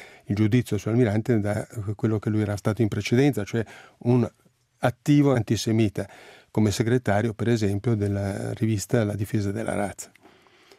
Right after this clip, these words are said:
La faccio breve, ma in un mese Montanelli scrisse tre stanze, tutte in difesa di Almirante. L'ultima diretta a me, che gli avevo scritto due volte,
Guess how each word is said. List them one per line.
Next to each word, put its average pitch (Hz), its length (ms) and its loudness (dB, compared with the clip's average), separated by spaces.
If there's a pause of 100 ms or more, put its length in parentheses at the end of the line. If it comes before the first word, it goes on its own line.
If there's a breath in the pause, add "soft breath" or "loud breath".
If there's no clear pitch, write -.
(460 soft breath)
La 135 160 2
faccio 185 300 2
breve, 131 340 4
ma 117 280 2
in 131 160 4
un 160 140 6
mese 170 600 4 (220)
Montanelli 127 420 2
scrisse - 560 -2
tre 131 160 0
stanze, 131 480 0
tutte 165 300 -2
in 123 100 4
difesa 110 360 2
di 104 160 0
Almirante. 98 600 -4 (320 loud breath)
L'ultima 185 440 4
diretta 123 460 2
a 123 80 4
me, 123 260 2
che 131 120 -2
gli 117 60 2
avevo 110 180 0
scritto 117 340 -2
due 110 160 2
volte, 104 420 0